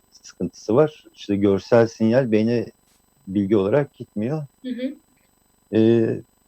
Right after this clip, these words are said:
Speaker 1: betimlemeyle anlattı Ayşe. İşte ilk betimlemede şeydi,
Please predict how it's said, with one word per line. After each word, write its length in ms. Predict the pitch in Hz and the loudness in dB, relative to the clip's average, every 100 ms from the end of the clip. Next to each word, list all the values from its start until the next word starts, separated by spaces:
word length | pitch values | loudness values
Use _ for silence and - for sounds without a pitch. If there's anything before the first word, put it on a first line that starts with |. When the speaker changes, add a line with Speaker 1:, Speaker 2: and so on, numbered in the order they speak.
| _ _ _ _ _ _ _ - - | _ _ _ _ _ _ _ -20 0
Speaker 1:
betimlemeyle 840 | 107 113 139 135 143 156 143 107 90 _ _ _ _ _ _ _ _ _ _ - | 2 2 2 4 6 6 8 6 2 _ _ _ _ _ _ _ _ _ _ -6
anlattı 640 | 92 92 90 - - 92 | -6 -2 -4 -6 -4 -4
Ayşe. 600 | 87 92 90 - 151 165 147 - _ _ _ _ _ _ _ _ _ _ - | -2 -2 -2 -2 0 0 -2 -12 _ _ _ _ _ _ _ _ _ _ -20
İşte 240 | - 120 | -4 -2
ilk 720 | 123 - 127 117 - - 95 | 0 -2 -4 -6 -10 -14 -2
betimlemede 800 | 117 - - 120 117 120 156 156 | -2 -2 -2 -2 0 2 2 0
şeydi, 600 | 147 - 143 127 90 85 | -4 0 2 2 2 -2